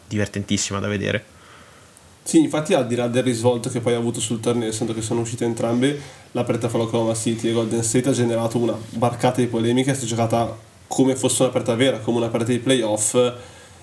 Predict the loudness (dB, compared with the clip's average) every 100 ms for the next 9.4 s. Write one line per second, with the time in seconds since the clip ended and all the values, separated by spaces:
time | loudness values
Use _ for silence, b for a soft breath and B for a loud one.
0 | B -2 -2 -4 -14 -20 -20 -16 -12 -4
1 | 0 0 0 0 2 2 2 0 0 0
2 | 0 0 0 0 0 0 -2 -4 0 0
3 | 2 0 2 2 2 0 0 -2 -2 -2
4 | 0 0 0 0 -2 -2 -2 0 0 2
5 | 2 2 0 -2 B B B 0 0 0
6 | 2 2 2 0 0 0 0 0 0 2
7 | 0 0 2 2 0 -2 -6 -10 -14 -10
8 | -2 0 2 2 2 2 2 2 2 2
9 | 2 2 0 0